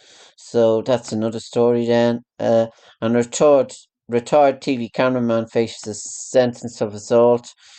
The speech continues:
This is another story. Uh, a retired television cameraman will be sentenced next week after being found guilty.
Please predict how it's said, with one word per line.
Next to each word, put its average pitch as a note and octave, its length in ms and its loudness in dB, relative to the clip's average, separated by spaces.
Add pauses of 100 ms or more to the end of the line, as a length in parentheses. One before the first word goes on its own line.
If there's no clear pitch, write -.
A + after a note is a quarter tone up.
(220)
This C3 140 -10
is - 60 -6
another B2 300 -2
story. B2 640 0
Uh, A2+ 360 2 (840)
a A#2+ 80 0
retired C3 420 2
television A#2+ 480 -2
cameraman A2+ 680 -2
will G#2+ 140 -6
be A2+ 100 -18
sentenced - 540 -6
next A2+ 280 -6
week G#2+ 300 -6
after G#2+ 300 -6
being G#2+ 180 -6
found A2 340 -4
guilty. A#2 560 -4